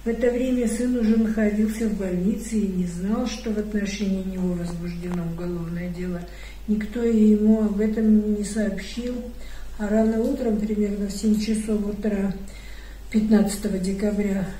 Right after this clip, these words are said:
две тысячи двадцать второго года доблестные сотрудники полиции по указанию следователя просто забрали его из больницы и привезли к следователю, где его и задержали.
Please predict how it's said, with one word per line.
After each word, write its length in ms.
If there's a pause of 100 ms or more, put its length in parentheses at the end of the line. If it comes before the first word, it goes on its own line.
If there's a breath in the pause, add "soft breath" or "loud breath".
(160)
две 140
тысячи 320
двадцать 300
второго 400
года 340
доблестные 560
сотрудники 680
полиции 600
по 160
указанию 720
следователя 760
просто 460
забрали 600
его 200
из 120
больницы 680
и 80
привезли 640
к 60
следователю, 800
где 300
его 180
и 100
задержали. 840